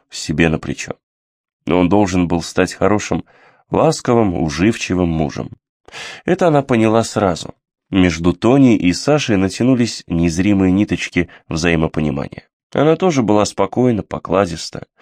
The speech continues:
готова выслушать и понять. Что еще нужно? Договорилась, конечно. «Слушай, я тут на кошачью выставку собралась. Не хочешь?» «Ты на кошачью? А что? Ты же их не любишь». Вдруг захотелось.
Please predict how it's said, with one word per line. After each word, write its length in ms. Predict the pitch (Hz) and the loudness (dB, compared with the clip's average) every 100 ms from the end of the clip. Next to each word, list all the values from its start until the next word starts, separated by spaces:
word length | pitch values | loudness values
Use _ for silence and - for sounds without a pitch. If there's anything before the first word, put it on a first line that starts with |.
| - - - | -20 -18 -10
готова 440 | 82 85 87 80 | -2 0 2 0
выслушать 720 | 78 82 - - - 90 - _ _ _ - | 0 2 0 -2 -6 -6 -8 _ _ _ -4
и 100 | 85 | -2
понять. 520 | - 78 50 - - _ _ _ _ | 0 -2 -4 -12 -20 _ _ _ _
Что 240 | - - 123 | -8 -2 -2
еще 240 | - 104 | 0 -2
нужно? 360 | 85 67 - - _ _ _ _ _ - | -2 -6 -16 -20 _ _ _ _ _ -8
Договорилась, 680 | 87 90 92 90 107 131 - | -2 2 2 2 0 -4 -2
конечно. 440 | 95 90 - - - - - - | -2 -2 -4 -12 -14 -16 -16 -8
«Слушай, 480 | - 139 - 69 80 | 0 0 0 -4 0
я 140 | 117 | 0
тут 200 | 139 131 | -2 -2
на 80 | 127 | -2
кошачью 460 | 131 135 131 139 | 0 -2 0 0
выставку 500 | 139 147 - 87 - | 0 -2 -4 -6 -6
собралась. 580 | - - 71 69 58 - - | -8 -6 -6 -8 -12 -16 -4
Не 160 | 104 123 | 0 0
хочешь?» 480 | - 160 - - _ _ _ | 0 -4 -6 -14 _ _ _
«Ты 340 | - 82 104 - | -2 0 -2 -4
на 160 | - 85 | -2 -2
кошачью? 600 | - - - 120 - - _ _ - - - - | -2 -6 -6 -6 -8 -14 _ _ -20 -20 -20 -6
А 100 | 101 | -4
что? 360 | - - - - _ _ _ _ | -4 -8 -10 -10 _ _ _ _
Ты 140 | 117 | 0
же 120 | 113 117 | 2 0
их 120 | 120 | 2
не 100 | 117 | 2
любишь». 400 | 82 - - - _ _ _ _ | 2 -4 -18 -20 _ _ _ _
Вдруг 320 | 113 123 196 170 | -2 0 -2 -2
захотелось. 640 | 160 170 - 50 - | -2 -4 -4 -8 -8